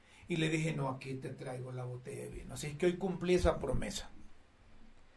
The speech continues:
Porque había mucha gente incrédula,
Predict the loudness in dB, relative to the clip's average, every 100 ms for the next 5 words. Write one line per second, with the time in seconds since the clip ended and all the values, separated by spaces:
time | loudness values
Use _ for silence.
0 | -20 -20 -20 -20 -20 -20 -2 2 4 6
1 | 4 4 4 2 2 2 2 0 2 2
2 | 2 0 -4 -4 -2 0 2 6 6 6
3 | 2 -2 -4